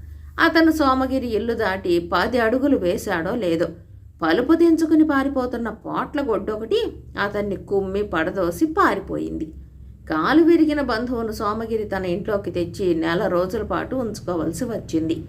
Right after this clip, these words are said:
సోమగిరి తన బంధువుని ఇంట్లోకి తీసుకొస్తూ ఉండగా పోషాణంలో ఉన్న యక్షుడు రెండోసారి వికవిక నవ్వాడు.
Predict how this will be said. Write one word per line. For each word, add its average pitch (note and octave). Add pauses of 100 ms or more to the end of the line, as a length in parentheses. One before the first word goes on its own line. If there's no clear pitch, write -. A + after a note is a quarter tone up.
(420)
సోమగిరి D4
తన A#3+
బంధువుని A3
ఇంట్లోకి A3+
తీసుకొస్తూ F3+
ఉండగా E3
పోషాణంలో G3+
ఉన్న F3
యక్షుడు E3+
రెండోసారి F#3+
వికవిక E3
నవ్వాడు. D#3+